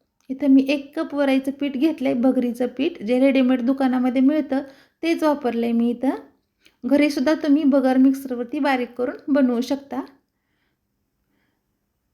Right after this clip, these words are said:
जेवढा आपल्याला बाइंडिंग येईल तोपर्यंत आपल्याला याच्यामध्ये पीठ मिक्स करून घ्यायचं आहे. तर अर्धा कपच पीठ मिक्स करून घेतलं मी. तुम्ही याचे छोटे छोटे बॉलसुद्धा बनवू शकता किंवा अशा प्रकारे भजीसुद्धा बनवू शकता.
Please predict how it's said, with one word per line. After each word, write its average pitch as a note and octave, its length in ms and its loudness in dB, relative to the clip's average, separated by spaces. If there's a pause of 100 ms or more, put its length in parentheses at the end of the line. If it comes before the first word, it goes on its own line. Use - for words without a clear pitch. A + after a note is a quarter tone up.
(340)
जेवढा D4 300 4
आपल्याला D4 360 2
बाइंडिंग C#4 440 4
येईल C4+ 260 0
तोपर्यंत C4 420 0
आपल्याला B3+ 320 -4
याच्यामध्ये B3 420 -4
पीठ C4+ 280 -2
मिक्स B3 300 -2 (180)
करून B3 320 0
घ्यायचं C#4+ 320 0
आहे. C#4+ 80 -4 (220)
तर B3 120 -6
अर्धा C4+ 320 2
कपच D4+ 340 0
पीठ C#4+ 240 -4
मिक्स C4+ 240 4
करून D4+ 300 -4
घेतलं D#4 300 -2
मी. B3+ 180 0 (420)
तुम्ही B3+ 220 4
याचे C4 180 2
छोटे C4 280 -4
छोटे C4+ 200 -2
बॉलसुद्धा C4 520 0
बनवू C4+ 320 4
शकता C4+ 320 -4
किंवा C4+ 320 2
अशा C4 200 -2
प्रकारे C4 460 -4 (440)
भजीसुद्धा C4+ 580 2
बनवू C4+ 300 4
शकता. C4+ 400 -6